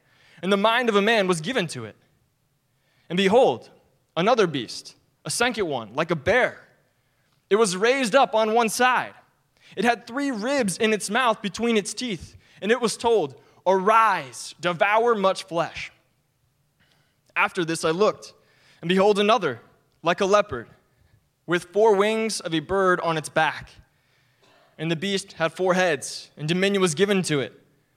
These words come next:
After this I saw in the night vision, and behold, a fourth beast, terrifying and dreadful, and exceedingly strong. It had great iron teeth. It devoured and broke into pieces and stomped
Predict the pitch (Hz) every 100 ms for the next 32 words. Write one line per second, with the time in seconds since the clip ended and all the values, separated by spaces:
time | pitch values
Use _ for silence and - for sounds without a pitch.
0 | _ _ _ _ _ 160 190 185 165 175
1 | 156 - 175 175 160 160 147 151 180 151
2 | 139 143 147 143 143 175 139 120 117 135
3 | 135 - 247 269 - - 127 175 - -
4 | - _ _ _ _ - 208 220 202 208
5 | 190 185 151 135 165 175 - 120 127 160
6 | _ _ _ _ 143 - - 185 170 156
7 | 139 - 135 117 104 _ _ _ _ _
8 | _ _ _ _ _ - 147 160 127 139
9 | 170 185 175 139 151 147 135 120 - -
10 | 113 - - - - _ _ _ _ -
11 | 139 147 127 147 160 170 143 135 131 -
12 | _ 123 139 151 151 147 135 - 190 170
13 | 131 123 120 123 120 - 156 156 151